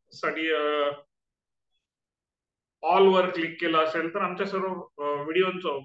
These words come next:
प्रत्येक व्हिडिओचं notification सगळ्यात अगोदर आपल्याला मिळेल. म्हणून एक मित्रांनो, आम्ही, अ, खूप मेहनत घेऊन हे व्हिडिओ बनवतो. एक व्हिडिओ बनवायला तुम्हाला वाटत असेल पंधरा वीस मिनिटाचा video आहे, पण सगळ्या process A to Z सगळ्या complete व्हायला पाच ते सहा तास लागतात.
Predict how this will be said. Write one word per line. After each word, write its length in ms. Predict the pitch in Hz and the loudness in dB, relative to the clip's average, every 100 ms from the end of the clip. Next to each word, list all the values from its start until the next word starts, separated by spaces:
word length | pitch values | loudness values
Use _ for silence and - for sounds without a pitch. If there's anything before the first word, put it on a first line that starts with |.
| - | -8
प्रत्येक 340 | 170 175 220 | -8 -4 -4
व्हिडिओचं 440 | 202 170 185 180 175 | -2 0 0 0 -4
notification 540 | 160 160 180 165 156 | -4 -6 -8 -6 -8
सगळ्यात 340 | 151 156 151 139 | -6 -4 -2 -2
अगोदर 340 | 139 131 127 | -4 -6 -8
आपल्याला 320 | 104 - 110 | -10 -14 -20
मिळेल. 220 | - - _ _ _ _ _ _ _ _ _ _ _ | -20 -20 _ _ _ _ _ _ _ _ _ _ _
म्हणून 200 | 180 196 | -6 -4
एक 140 | 196 | -4
मित्रांनो, 480 | 190 180 185 180 175 - _ _ _ _ _ _ - _ _ _ _ _ _ | -4 -2 0 0 -4 -8 _ _ _ _ _ _ -20 _ _ _ _ _ _
आम्ही, 320 | 156 165 175 170 | -4 0 2 2
अ, 240 | 165 160 - - | 2 2 -2 -8
खूप 180 | - 190 | -6 -2
मेहनत 300 | 170 180 185 | 2 2 2
घेऊन 200 | 170 180 | 0 -2
हे 60 | 165 | -2
व्हिडिओ 280 | 170 165 165 | 0 0 0
बनवतो. 360 | 165 165 165 | -2 -2 0
एक 140 | 175 196 | 0 0
व्हिडिओ 300 | 160 180 175 | -2 -2 -2
बनवायला 540 | 160 165 165 135 - - _ _ - | -2 -2 -2 -2 -6 -16 _ _ -16
तुम्हाला 220 | 147 156 | -8 -4
वाटत 260 | 156 165 | -2 -2
असेल 160 | 165 165 | -4 -6
पंधरा 320 | 156 156 160 | -6 -4 -2
वीस 200 | 160 151 | -2 -4
मिनिटाचा 340 | 156 151 156 151 | -6 -4 -2 -2
video 280 | 156 156 | -4 -2
आहे, 140 | 139 131 - _ _ _ | -2 -2 -10 _ _ _
पण 100 | 180 | -12
सगळ्या 560 | 175 - 202 - 233 226 | -8 -8 -6 2 2 2
process 380 | 160 151 165 156 | 0 -2 -4 -4
A 40 | |
to 260 | 160 180 151 | -4 -4 0
Z 180 | 160 165 | 0 0
सगळ्या 320 | 156 147 147 | -2 -2 -2
complete 360 | 139 139 156 | -6 -4 -2
व्हायला 320 | 139 143 143 127 | 0 0 0 -4
पाच 420 | - 143 156 - | -4 -4 -6 -10
ते 160 | - 165 | -10 -10
सहा 360 | - 156 - | -8 -8 -6
तास 260 | 151 120 - | -6 -10 -12
लागतात. 300 | - - - | -16 -16 -20